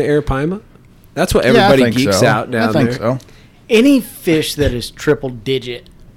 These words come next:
Speaker 3: would be sweet.
Speaker 1: Mm-hmm.
Speaker 3: But, I mean, the more you, you learn about it and study it,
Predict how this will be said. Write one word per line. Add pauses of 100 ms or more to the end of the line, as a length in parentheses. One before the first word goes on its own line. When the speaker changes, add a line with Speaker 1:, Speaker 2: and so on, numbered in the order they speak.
(460)
Speaker 3:
would
be
sweet. (140)
Speaker 1:
Mm-hmm. (680)
Speaker 3:
But, (1120)
I
mean,
the
more
you, (100)
you
learn
about
it
and
study
it,